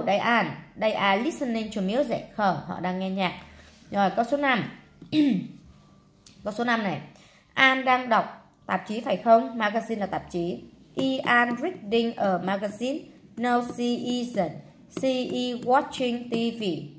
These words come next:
Cô ấy đang xem T V. Sang bài số năm liên quan đến giới từ chỉ sự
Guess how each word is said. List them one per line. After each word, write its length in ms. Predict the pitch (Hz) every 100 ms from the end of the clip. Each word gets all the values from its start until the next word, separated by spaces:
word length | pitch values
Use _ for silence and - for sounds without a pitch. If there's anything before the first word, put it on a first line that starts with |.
| -
Cô 60 | -
ấy 180 | 185 196
đang 200 | 226 226
xem 160 | 220
T 60 | 208 208 185
V. 40 | 202 180 - - - -
Sang 240 | - 269
bài 100 | 254 233
số 80 | 226
năm 260 | 254 247
liên 160 | 240 247
quan 140 | 247
đến 160 | 240 254
giới 160 | 233 233
từ 200 | 247 190
chỉ 180 | 190
sự 240 | 160 185